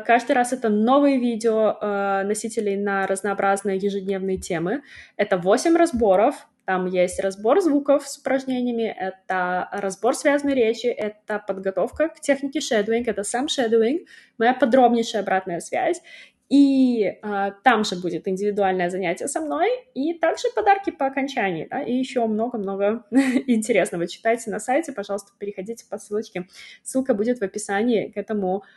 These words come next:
выпуску подкаста. Записывайтесь на, а, разговор, мы с вами обсуждаем, да, чего вы хотите достичь, да, поможет ли вам в этом действительно практикум, подойдёт ли ваш уровень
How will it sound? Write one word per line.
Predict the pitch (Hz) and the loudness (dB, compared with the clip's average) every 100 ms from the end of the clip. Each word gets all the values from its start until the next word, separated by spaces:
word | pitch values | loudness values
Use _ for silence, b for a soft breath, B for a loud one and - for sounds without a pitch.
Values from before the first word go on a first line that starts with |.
| b | b
выпуску | 214 220 220 208 | 0 2 0 -2
подкаста. | 175 202 - 180 175 - b b - | -2 -4 -4 -6 -4 -8 b b 0
Записывайтесь | 247 269 294 285 226 208 196 - | 2 4 2 2 0 0 -6 -4
на, | 214 208 190 | 0 0 0
а, | - 190 - | -4 -6 -2
разговор, | 208 202 208 220 277 370 453 - | -2 0 0 2 6 6 4 -2
мы | 247 247 226 | 0 2 0
с | 233 226 | -2 -2
вами | 214 202 185 | -2 0 -2
обсуждаем, | - - 233 - 330 403 330 | -2 -6 -4 0 2 2 2
да, | 254 262 | 0 -2
чего | 262 - 240 240 | -4 -6 0 0
вы | 220 214 196 180 | 2 2 2 0
хотите | - 262 370 294 | -2 0 0 0
достичь, | 262 285 277 269 - | -2 -2 -2 -4 -6
да, | 226 | -8
поможет | - 226 240 294 - - | -2 -2 2 0 -2 -4
ли | 214 | -4
вам | 196 196 | -4 -6
в | |
этом | 196 196 | -6 -8
действительно | - - 214 190 | -10 -14 -10 -6
практикум, | - 359 359 - 262 247 | 0 0 0 -4 -4 -2
подойдёт | 214 226 226 220 | -2 0 -2 -2
ли | |
ваш | 180 196 - | -6 -8 -2
уровень | 370 330 269 254 | 0 2 2 0